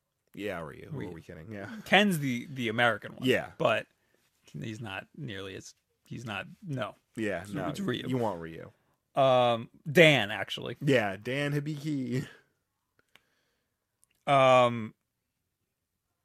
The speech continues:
Speaker 2: Fred brings up my stream, that I, the art stream that I usually do after this.
Speaker 1: Yeah.
Speaker 2: I'm not gonna do tonight.
Speaker 1: Really?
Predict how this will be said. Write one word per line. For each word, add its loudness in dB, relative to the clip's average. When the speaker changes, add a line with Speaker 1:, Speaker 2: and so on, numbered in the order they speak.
Speaker 2:
Fred 4
brings 2
up 6
my 2
stream, -6
that -2
I, -12
the -2
art 2
stream -10
that -4
I -2
usually -6
do -10
after -4
this. -10
Speaker 1:
Yeah. -8
Speaker 2:
I'm 2
not 2
gonna -4
do -6
tonight. -14
Speaker 1:
Really? 0